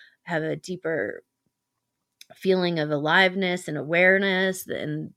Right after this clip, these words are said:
those are the things I'm gonna carry with me, because I can tell you that despite the physical symptoms that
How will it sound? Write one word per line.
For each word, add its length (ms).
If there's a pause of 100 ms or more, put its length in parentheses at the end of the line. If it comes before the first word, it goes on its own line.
(120)
those 240
are 100
the 120
things 260
I'm 120
gonna 180
carry 280
with 240
me, 120
because 400 (720)
I 100
can 180
tell 300
you 220
that 480 (880)
despite 480
the 100
physical 480
symptoms 580
that 200